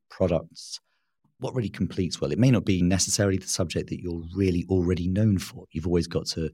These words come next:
allow the data to surprise and intrigue you and really go into it and really work out what's connecting. You know, homeware is really big for us. Food and drink's really big for us.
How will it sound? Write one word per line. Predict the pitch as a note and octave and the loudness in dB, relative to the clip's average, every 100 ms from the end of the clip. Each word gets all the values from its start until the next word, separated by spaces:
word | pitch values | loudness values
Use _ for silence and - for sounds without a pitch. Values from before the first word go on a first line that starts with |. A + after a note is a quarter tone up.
| - | -4
allow | E2 E2+ F#2 F2 | -2 0 2 0
the | D#2+ | -4
data | D#2 E2 D#2+ | -4 -4 -4
to | D#2 - | -6 -4
surprise | - D2+ - F2 E2 | -4 -6 -4 -4 -2
and | D#2+ | -4
intrigue | D#2+ D#2 - G2 E2+ - | -4 -4 -2 -2 -4 -10
you | - _ _ _ | -20 _ _ _
and | D#2+ D2+ | -4 -2
really | D2+ C2 | -2 -4
go | - D2+ | -2 0
into | D2+ E2 - | 2 0 -2
it | - | -8
and | D#2 | -4
really | D#2+ D2+ | -2 0
work | D#2 D2 - | 0 -2 -6
out | - | -8
what's | - - | -10 -10
connecting. | - E2+ E2 - - - | -4 -4 -2 -8 -10 -8
You | F2+ | -4
know, | D2 | -4
homeware | - F#2 E2+ E2 | -2 0 2 0
is | D#2+ | -2
really | D#2+ D#2 | -6 -6
big | - D#2 | -8 -10
for | - E2 | -8 -6
us. | D#2+ D#2+ - | -6 -6 -10
Food | - F2+ | -8 -4
and | E2+ E2 | -2 -2
drink's | F2+ E2 - | 0 0 -2
really | D#2 D2+ | -8 -10
big | - D2+ | -12 -16
for | - D#2 | -12 -8
us. | D2+ - | -6 -8